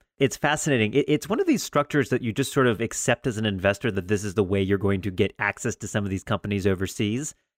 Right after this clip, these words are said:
And I think post the D D situation and post Ant, there's just, uh,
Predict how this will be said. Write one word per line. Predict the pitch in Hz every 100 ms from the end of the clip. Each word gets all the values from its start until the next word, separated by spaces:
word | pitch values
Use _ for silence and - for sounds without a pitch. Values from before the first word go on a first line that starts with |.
| _
And | - 135 127 135
I | 135
think | - 151 -
post | 139 135 -
the | 127
D | 117
D | 113 120 117 113 - _ _ -
situation | 117 107 113 113 101 117
and | 104
post | - 110 -
Ant, | 123 135 123 104 - _ _ _ _
there's | 127 135
just, | - 165 - - -
uh, | 110 -